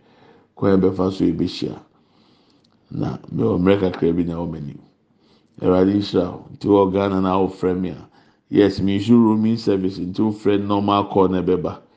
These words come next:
But Ebi wɔ ɛba one minute, na me pick one second koraa, ɛyɛ five cedis. Eti me hwɛ sika na ɛmɛ sɛ ne na, na ma twɛn sɛ kyerɛ yi. Na bi a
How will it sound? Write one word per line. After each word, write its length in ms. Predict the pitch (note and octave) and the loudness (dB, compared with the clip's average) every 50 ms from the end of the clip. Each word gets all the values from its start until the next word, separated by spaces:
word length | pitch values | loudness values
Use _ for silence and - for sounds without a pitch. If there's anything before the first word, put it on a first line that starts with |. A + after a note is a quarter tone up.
| _ _ _ _ _ _ _ _ _ - - | _ _ _ _ _ _ _ _ _ -14 -10
But 360 | - - - - - - - _ _ _ _ _ _ - | -10 -10 -10 -12 -16 -20 -20 _ _ _ _ _ _ -4
Ebi 120 | - F2+ | 0 2
wɔ 260 | G2 G#2 G#2 G2+ F#2+ | 4 6 6 6 4
ɛba 240 | F2+ F#2 G2 G2 F#2+ | 4 2 2 2 2
one 260 | F#2+ F#2+ G2 G2 G2 | 2 2 0 -2 -2
minute, 400 | G2 G2 F#2 F2 D#2+ - - - - | -2 -2 -2 -4 -6 -8 -12 -12 -8
na 200 | E2+ G2 G2 G2 | -6 -4 -4 -2
me 140 | G2 G2 F#2+ | -4 -4 -6
pick 280 | - - - - - - | -6 -8 -10 -8 -2 0
one 320 | G2+ F#2+ F#2+ G2+ G2+ G#2 | 2 2 2 2 0 0
second 420 | - - G2+ G2 - F2 E2+ F#2 - | 0 -2 -2 -2 -2 -4 -6 -6 -2
koraa, 280 | - F#2 F#2 F2 E2+ | 0 2 2 2 2
ɛyɛ 160 | F2 E2+ F#2 | 0 -2 -4
five 260 | - - F#2 F#2+ G#2 G2+ | -2 0 2 2 2 2
cedis. 420 | - - F2 E2 F#2 - - - _ _ _ _ - - - _ _ _ _ - | 0 -2 -4 -4 -6 -10 -12 -16 _ _ _ _ -20 -20 -20 _ _ _ _ -10
Eti 160 | - - - | -6 -4 0
me 100 | E2 F#2 | 0 2
hwɛ 180 | A2 A2+ A#2 A#2 | 4 4 4 4
sika 220 | - - A2 G#2 G#2 | 4 2 2 2 2
na 140 | G#2+ G#2 F#2+ | 2 0 0
ɛmɛ 200 | F#2+ G2 G2 G#2 | 0 0 -2 -4
sɛ 260 | - - G2+ G2 F#2+ | -4 -2 -2 0 0
ne 100 | F#2 F2+ | 0 -2
na, 240 | F#2 F2+ F2+ F#2 - - - _ _ - - _ | -4 -6 -6 -8 -10 -14 -18 _ _ -20 -18 _
na 100 | - F2+ | -8 -4
ma 160 | F#2+ F#2+ F2+ E2 | -2 -2 -2 -4
twɛn 300 | - - A2 G2 G#2 G#2+ | -4 -6 -4 -4 -4 -6
sɛ 320 | - - G#2+ G#2 G2+ G#2 | -4 -2 -2 -2 -2 -2
kyerɛ 320 | - - - A2 A2 G#2+ G#2 | -4 0 2 4 4 4 2
yi. 120 | G#2 - - _ _ _ _ _ _ _ _ _ _ _ _ _ _ _ _ _ - | 0 -6 -16 _ _ _ _ _ _ _ _ _ _ _ _ _ _ _ _ _ -10
Na 180 | - G#2+ G2+ G2 | -4 -2 0 2
bi 120 | G2 G2+ G2 | 4 4 4
a 80 | F2+ | 2